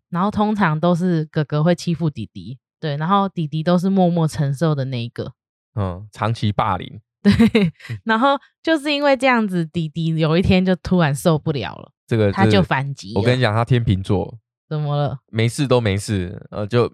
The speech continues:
Speaker 2: 有事也忍着，有没有？到一天就突然就爆发了这样。
Speaker 1: 然后就整个排山倒海，
Speaker 2: 哎，
Speaker 1: 是不是？
Speaker 2: 排山倒海，那个就直接豁出去了。
Speaker 1: 对，所以他的状况就是弟弟他忍，忍到某一天他就突然不忍了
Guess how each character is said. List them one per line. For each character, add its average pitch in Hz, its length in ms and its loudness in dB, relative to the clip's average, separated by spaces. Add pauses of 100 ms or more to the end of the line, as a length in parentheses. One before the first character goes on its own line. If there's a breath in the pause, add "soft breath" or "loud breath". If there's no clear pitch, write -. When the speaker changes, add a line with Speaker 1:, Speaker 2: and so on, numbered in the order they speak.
(240)
Speaker 2:
有 113 160 4
事 139 200 2
也 110 140 4
忍 98 240 0
着， 82 200 -4
有 87 60 -6
没 95 80 -4
有？ 95 120 -2 (100)
到 131 180 2
一 117 60 2
天 120 100 2
就 117 80 2
突 117 160 -4
然 104 80 2
就 98 100 -2
爆 101 220 0
发 95 280 -4
了 - 120 -8
这 95 80 -12
样。 98 120 -10 (240)
Speaker 1:
然 170 120 -6
后 165 100 -2
就 180 160 0
整 143 220 -6
个 139 120 -4
排 151 200 0
山 165 280 0
倒 113 180 -4
海， 131 160 -2
Speaker 2:
哎， 113 100 4
Speaker 1:
是 - 20 0
不 - 60 -2
是？ - 20 0
Speaker 2:
排 117 100 0
山 123 200 2
倒 104 200 4
海， 87 160 -2 (120)
那 110 120 -4
个 107 100 0
就 113 200 2
直 107 180 -4
接 113 100 4
豁 123 180 4
出 104 140 -2
去 98 200 -4
了。 98 160 -6 (140)
Speaker 1:
对， 165 280 -2
所 254 180 2
以 233 80 2 (380)
他 269 260 0
的 233 120 0
状 220 180 2
况 214 180 -2
就 214 120 -4
是 208 120 -4
弟 151 220 -6
弟 147 200 -4
他 185 220 -2 (200)
忍， 156 320 0
忍 165 260 -2
到 208 320 2
某 156 240 0
一 185 60 0
天 170 220 2
他 175 120 2
就 175 80 0
突 185 100 0
然 156 160 2
不 208 220 2
忍 101 300 -2
了 95 180 -10